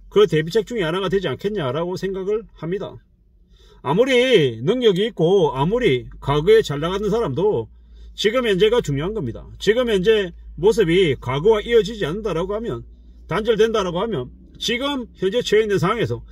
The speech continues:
내가 뭘 할 수 있을지, 어떤 모습을 만들어갈 수 있을지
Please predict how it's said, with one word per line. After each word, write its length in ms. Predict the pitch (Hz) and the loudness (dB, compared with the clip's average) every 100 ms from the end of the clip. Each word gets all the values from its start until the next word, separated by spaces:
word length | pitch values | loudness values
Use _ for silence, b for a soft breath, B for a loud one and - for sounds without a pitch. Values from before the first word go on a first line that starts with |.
| b b | b b
내가 280 | 143 180 190 | 2 4 4
뭘 200 | 165 202 | 4 4
할 120 | 220 | 2
수 100 | 175 | 0
있을지, 360 | 143 208 110 - b b | -2 -2 -4 -8 b b
어떤 420 | b 165 - 247 226 | b 2 6 2 4
모습을 440 | 254 247 143 113 | 2 2 -2 -2
만들어갈 520 | 117 143 190 220 220 | -4 -2 2 2 2
수 120 | 208 202 | -2 -6
있을지 400 | 165 190 120 | -8 -6 -8